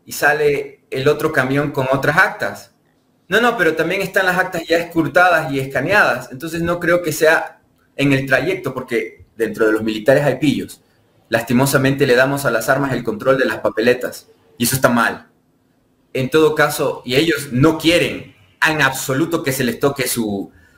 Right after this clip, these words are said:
su gloriosa, eh, herencia, eh, para generales, comandantes, que son los más beligerantes, por cierto. En las últimas elecciones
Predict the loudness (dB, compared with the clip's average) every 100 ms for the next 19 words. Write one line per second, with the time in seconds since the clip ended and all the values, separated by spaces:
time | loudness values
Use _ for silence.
0 | -8 2 4 6 4 4 2 2 2 2
1 | 2 0 -4 -16 _ _ -2 0 0 2
2 | 2 2 -2 -4 0 2 4 2 0 -2
3 | -6 -4 -4 -2 0 0 -2 0 2 2
4 | 2 -2 -4 -4 0 2 0 -4 -8 -4
5 | 0 2 2 0 0 -2 0 0 0 -4
6 | -10 -6 -4 -4 -4 0 0 -2 -2 0
7 | 0 0 0 0